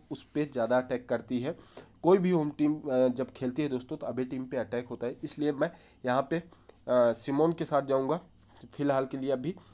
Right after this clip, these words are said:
आप चाहो तो यहाँ से, अ, सेविला के गोलकीपर के साथ भी खेल सकते हो। डिफेंस से बात करें दोस्तों, कॉन्डे मस्ट पिक है,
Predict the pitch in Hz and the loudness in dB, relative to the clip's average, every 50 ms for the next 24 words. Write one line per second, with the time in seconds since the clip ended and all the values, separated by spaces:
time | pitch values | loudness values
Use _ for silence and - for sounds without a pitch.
0 | - - - 131 139 139 - 135 123 131 151 143 - 131 123 117 123 127 - 175 | -14 -4 2 2 2 2 2 0 0 0 0 -2 -2 -2 -2 -2 -4 -6 -6 -8
1 | 202 - - - _ _ _ _ - 143 123 127 117 117 117 117 113 113 113 101 | -8 -10 -20 -20 _ _ _ _ -16 -8 -4 0 2 2 4 4 4 2 2 0
2 | 95 95 101 - - - 131 127 127 120 135 131 - 147 143 135 123 113 107 117 | -2 -6 -8 -10 -6 -2 -2 0 2 2 2 2 0 -2 -4 -2 -2 -2 -2 -6
3 | 107 - 117 - 127 - 127 123 123 117 123 185 233 - - - - _ - - | -6 -6 -8 -8 -6 -4 -2 -2 -2 -4 -6 -8 -8 -10 -16 -20 -20 _ -14 -6
4 | - 117 104 101 - 98 98 107 101 101 101 120 127 127 - 165 170 - - 156 | -6 -6 -6 -6 -10 -14 -10 -8 -8 -6 -4 -4 -4 0 0 0 0 0 -2 0
5 | 143 143 143 - 147 147 151 147 143 139 - 160 - - - 120 120 120 135 131 | 2 2 2 0 -2 -2 0 0 -2 -2 -4 -10 -8 -4 -2 -2 0 0 -2 -4
6 | - 135 117 113 123 127 127 - - 139 - 160 165 | -4 -4 0 0 0 0 0 -4 -10 -10 -8 -8 -12